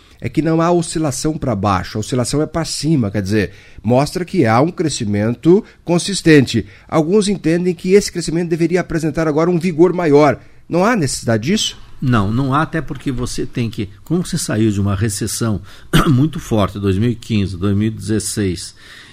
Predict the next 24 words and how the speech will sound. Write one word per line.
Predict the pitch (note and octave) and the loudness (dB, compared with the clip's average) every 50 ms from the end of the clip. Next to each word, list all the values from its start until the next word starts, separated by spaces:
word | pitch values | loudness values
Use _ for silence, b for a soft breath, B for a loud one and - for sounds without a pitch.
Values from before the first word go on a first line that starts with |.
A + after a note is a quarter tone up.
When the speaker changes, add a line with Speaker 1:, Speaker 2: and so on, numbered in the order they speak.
| B B - | B B -6
Speaker 2:
e | A#2 A2 | -6 -4
que | - - B2+ | -4 -4 -2
você, | G#2+ A2 A2+ - - - C#3+ B2 | 0 0 0 -2 -2 -2 -2 -2
dois | A2 A#2 A2+ A2 G#2+ G2 | -2 0 0 2 2 2
mil | G#2+ A2+ A2+ A2+ G2+ G2 G2 B B B B B B | 0 0 0 0 -2 -4 -6 B B B B B B
e | G#2+ G#2+ G2 | -6 -6 -4
dezessete, | G2 G2+ A2 G#2+ - - - A#2+ A2 G#2 - | -2 -2 -2 -2 -2 -2 -2 -2 -2 -2 -2
dezoito, | A2 G#2 F2 F#2+ A2 G2+ | -4 -4 -2 0 -2 0
dezenove, | F2 G2 F#2+ G2 G#2 G#2 G2+ F2+ | 0 -2 0 0 0 -2 -4 -6
tu | - - | -8 -6
teve | - A2+ G#2+ G2+ | -4 -4 -2 -2
um | G#2 G2 | -4 -6
crescimento | - A2+ G#2+ - - - A2 G#2 A2 F#2+ - - - F#2 E2 b b b b b | -4 -6 -6 -4 -4 -2 0 2 2 2 2 0 -4 -8 -10 b b b b b
em | - G#2 | -8 -8
torno | F#2+ - A2+ A2 G#2 | -6 -4 -4 -2 -2
de | F#2+ F#2 G2+ | -4 -2 -2
um | G#2+ A#2 A2+ G#2+ | -2 0 0 -2
po-, | - - - | -4 -4 -6
um | G#2+ G2 G2 | -6 -8 -6
ponto | - A2 G#2 G2+ F#2 G2+ G#2 | -2 -2 -2 -2 0 -2 -2
um, | A2+ A#2+ A#2 | 0 0 -2
um | F#2+ | -2
ponto | - G2+ F#2+ F#2 G2 | -2 -4 -4 -4 -4
dois, | F#2 G2 B2 D3 C#3+ A2+ - - | -2 2 4 4 4 2 0 -4